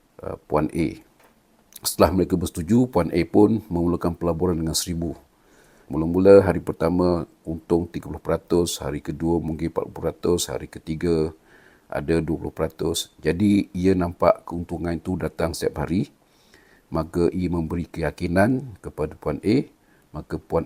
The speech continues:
A pun menambahkanlah pelaburan, ya, ke tahap tiga puluh ribu.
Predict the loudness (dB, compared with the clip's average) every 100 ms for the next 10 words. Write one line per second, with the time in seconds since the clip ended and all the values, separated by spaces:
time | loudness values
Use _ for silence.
0 | -4 -8 -4 -4 -4 -6 -4 -6 -6 -10
1 | -10 -10 -10 -8 -8 -8 -10 _ _ _
2 | _ _ _ _ _ -20 -20 _ _ _
3 | _ _ -6 -4 -4 -2 -2 2 0 0
4 | -14 -6 -6 -8 -12 -12 -12